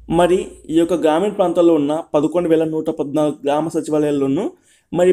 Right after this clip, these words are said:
ప్రతి ఒక్క గ్రామ సచివాలయంలోనూ పది నుంచి పన్నెండు మంది ఈ యొక్క ప్రభుత్వ ఉద్యోగాలు, కొత్త ప్రభుత్వ ఉద్యోగాలు అయితే నియమిస్తారు. ఆ యొక్క గ్రామ సచివాలయం బట్టి already ఉన్న ఎంప్లాయీస్ని బట్టి పది నుంచి మనకు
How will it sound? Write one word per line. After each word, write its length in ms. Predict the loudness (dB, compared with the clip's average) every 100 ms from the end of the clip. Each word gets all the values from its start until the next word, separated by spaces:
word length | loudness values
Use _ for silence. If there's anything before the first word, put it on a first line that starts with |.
| 4
ప్రతి 180 | 2 2
ఒక్క 100 | -2 0
గ్రామ 300 | 2 2 0
సచివాలయంలోనూ 600 | 0 2 4 4 2 -2 -6 -2
పది 180 | -2 0 0
నుంచి 240 | 0 0 0
పన్నెండు 320 | 0 0 0 0
మంది 240 | 0 -2 -2
ఈ 20 | -2
యొక్క 120 | -4 -6
ప్రభుత్వ 360 | -2 -2 -2 -2
ఉద్యోగాలు, 400 | 0 0 2 0 -4
కొత్త 180 | -6 -4 0
ప్రభుత్వ 280 | 0 0 -2 0
ఉద్యోగాలు 240 | 0 0
అయితే 120 | 0 2
నియమిస్తారు. 580 | 2 0 -2 -4 -2 -2 -4 _ _ -6 2
ఆ 40 | 4
యొక్క 200 | 2 0 -8 -10 _ -6
గ్రామ 200 | 0 0 0
సచివాలయం 340 | 2 2 4 2
బట్టి 180 | 0 2 2
already 260 | 2 2 0
ఉన్న 100 | 0 0
ఎంప్లాయీస్ని 420 | 0 0 0 0 -4
బట్టి 220 | -4 -6 -10 -12 _ _ 0
పది 180 | 2 4
నుంచి 220 | 0 -2 -2 -2
మనకు 300 | -2 -4